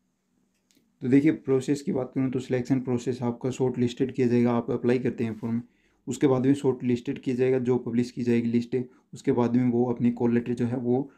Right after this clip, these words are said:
डाउनलोड कर सकते हैं ऑफिशियल वेबसाइट से। और उसके बाद में आपको ये डॉक्यूमेंट जो है आपको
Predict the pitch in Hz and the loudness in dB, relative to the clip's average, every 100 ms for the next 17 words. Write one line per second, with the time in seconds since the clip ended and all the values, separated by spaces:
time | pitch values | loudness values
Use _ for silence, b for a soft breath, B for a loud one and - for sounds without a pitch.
0 | B 135 127 127 120 117 113 107 117 120 | B -2 0 2 0 -4 -6 -4 0 0
1 | 117 117 107 110 107 113 - 113 b b | 0 -4 -4 -6 -8 -14 -14 -16 b b
2 | b - 139 135 147 131 127 127 127 127 | b 2 2 4 4 4 2 -2 0 2
3 | 120 123 120 117 120 120 120 113 120 120 | 4 2 0 0 0 0 -4 -2 -4 -6
4 | B _ 120 - 127 | B _ -14 -6 -6